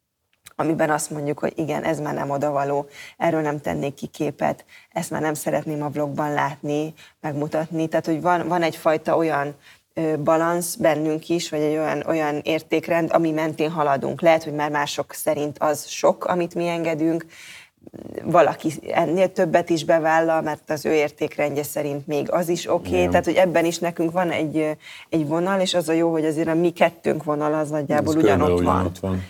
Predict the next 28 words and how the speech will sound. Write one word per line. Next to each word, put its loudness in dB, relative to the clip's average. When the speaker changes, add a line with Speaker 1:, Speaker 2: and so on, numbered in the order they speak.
Speaker 1:
Tehát, 2
hogy 0
mi 0
ketten 2
legalább 0
körülbelül 0
erről 0
egyet -2
gondolunk, -6
és -12
ez -8
végül -2
is -2
Speaker 2:
Hát -6
Speaker 1:
egy -2
Speaker 2:
jó, 4
amikor 0
nem 2
Speaker 1:
segítség. 2
Speaker 2:
vagy 2
otthon, -2
akkor -2
azért -2
más -2
dolgok -8
is -12
tö-, -20
történnek. -14